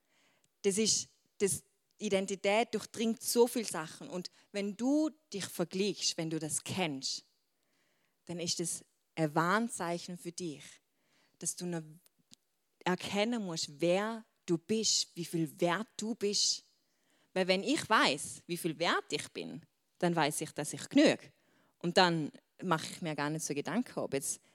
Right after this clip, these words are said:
die andere Frau, Frau vielleicht besser sein könnte. Selbst wenn sie vielleicht, wenn man jetzt... Äh, ja,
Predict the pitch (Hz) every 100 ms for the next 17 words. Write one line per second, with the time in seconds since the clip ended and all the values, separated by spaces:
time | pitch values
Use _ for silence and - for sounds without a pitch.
0 | _ 160 147 170 170 160 147 - 151 143
1 | - 156 - 156 - 233 - - - -
2 | - _ - 151 - - 302 330 202 147
3 | 156 - - - _ 160 165 151 147 -
4 | 165 151 147 147 151 _ _ _ _ 147
5 | 202